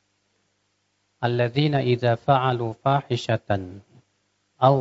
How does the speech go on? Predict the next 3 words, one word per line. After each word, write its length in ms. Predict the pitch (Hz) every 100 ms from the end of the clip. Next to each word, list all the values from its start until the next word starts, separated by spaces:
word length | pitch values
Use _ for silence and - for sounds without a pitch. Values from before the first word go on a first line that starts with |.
| 123
dhalamu 720 | 123 143 139 127 113 110 107 139
anfusahum 1040 | 147 139 131 - 143 - 110 104 104 95 - _ _
dzakarullah 1300 | 117 147 - 135 127 147 143 113 104 101 98 92